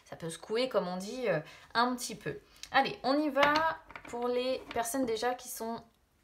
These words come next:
en couple. C'est parti. J'ai mon, mes cartes qui commencent à vieillir. Ça se sent quand je les manipule.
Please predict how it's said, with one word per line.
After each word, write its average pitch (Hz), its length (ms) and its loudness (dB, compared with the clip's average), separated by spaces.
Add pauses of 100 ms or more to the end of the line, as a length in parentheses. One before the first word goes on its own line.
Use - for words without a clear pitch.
(140)
en 214 100 -4
couple. 160 380 -10
C'est - 220 -2
parti. - 640 -2 (4000)
J'ai - 200 -12
mon, 165 200 -6 (320)
mes 180 140 -10
cartes - 240 -12
qui - 100 -10
commencent 208 360 -6
à 170 60 -4
vieillir. 208 480 -8 (1080)
Ça - 140 -6
se - 60 0
sent 247 280 -2
quand 208 140 -6
je 180 100 -10
les 165 80 -4
manipule. 214 680 -6